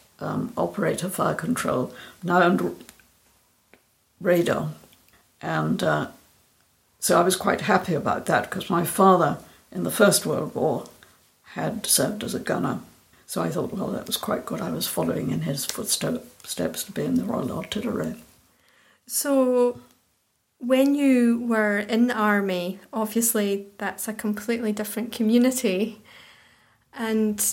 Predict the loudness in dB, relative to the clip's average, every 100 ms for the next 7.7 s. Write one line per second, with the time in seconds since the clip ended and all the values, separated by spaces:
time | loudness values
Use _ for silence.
0 | -6 _ _ _ _ -4 2 4 6 4
1 | 4 2 0 -4 _ -20 -4 -2 -2 -2
2 | 2 2 0 -8 -12 _ _ 0 0 2
3 | 2 2 0 -6 -6 -6 -8 -10 -12 _
4 | _ _ _ _ _ _ _ _ -8 -4
5 | -2 -2 -2 -2 0 0 -2 0 2 0
6 | -4 -6 -2 0 2 -2 -4 -4 -4 -6
7 | -18 -20 _ _ -6 -4 -6